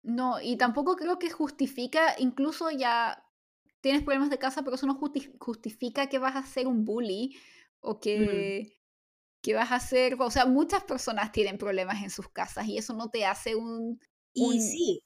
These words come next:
Speaker 1: víctima,
Speaker 2: nosotros todos
Speaker 1: tú
Speaker 2: tenemos problemas de casa. Yo creo que como una familia perfecta solamente sa-, está en la casa, en, en la tele, ¿no?
Speaker 1: Sí.
Speaker 2: Todos nosotros tenemos problemas, pero nosotros podemos ser mucho,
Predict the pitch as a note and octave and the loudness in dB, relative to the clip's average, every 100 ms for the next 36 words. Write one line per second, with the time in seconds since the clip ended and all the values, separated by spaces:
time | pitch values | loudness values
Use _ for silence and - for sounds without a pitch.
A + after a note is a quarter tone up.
0 | - A#3+ A#3+ A3+ C4+ F4+ D#4+ G4 F#4+ A#4 | -6 -2 0 2 4 6 6 4 2 0
1 | B4+ G4+ G#4 G#4 G4+ F#4+ F#4 F4+ E4 C#4+ | 2 2 2 0 4 4 6 4 2 0
2 | C4+ F#3 F#3+ A3+ C#4 D#4 - C#4 B3+ A#3+ | 0 2 2 2 -2 -6 -6 -4 0 4
3 | A3+ G#3 - A3 B3+ A3+ F#3 A3+ A#3+ E3+ | 6 4 4 4 4 2 2 2 0 -4
4 | E3+ G3+ G#3 A3+ G#3 F#3+ E3 D3+ D3+ - | -2 -2 0 0 2 2 -2 -4 -4 -6
5 | D#3+ - D#3 B2 A2+ G#3 A3 C#3+ - F3+ | -8 -6 -4 -4 -2 0 0 -4 -4 -2
6 | E3+ D#3 D#3+ D3 C3+ G#3+ A3+ D3 D3+ A#3+ | -2 -4 -6 -6 2 4 4 2 -2 -8
7 | - _ - C#4+ G4 G#4 G4 G4 G4+ F#4+ | -10 _ -6 4 6 6 2 2 2 2
8 | F#4+ F#4+ F4+ F4+ E4 A3 G3 E4+ - - | 2 2 2 4 4 2 2 0 -6 -20
9 | _ _ _ F4+ A4 D5+ D5+ _ B3 C4 | _ _ _ 4 4 4 -2 _ 2 4
10 | F4 G4+ G4 D4+ E4 E4+ E4+ D#4 D4+ - | 6 4 4 2 2 2 2 0 -2 0
11 | F#4 D#4+ | 0 0